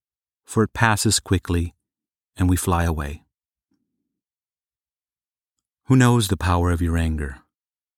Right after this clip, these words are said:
Your wrath according to the fear that is due to you.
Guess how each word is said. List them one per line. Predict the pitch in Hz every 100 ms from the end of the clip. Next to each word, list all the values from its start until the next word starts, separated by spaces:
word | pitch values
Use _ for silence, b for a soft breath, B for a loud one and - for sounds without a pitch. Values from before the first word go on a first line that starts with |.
| _ _ _
Your | 120 123
wrath | 135 131 107
according | - - 113 104
to | 95
the | 90
fear | - 135 117
that | 101 90
is | 87 87
due | 113 110
to | -
you. | 85 82 87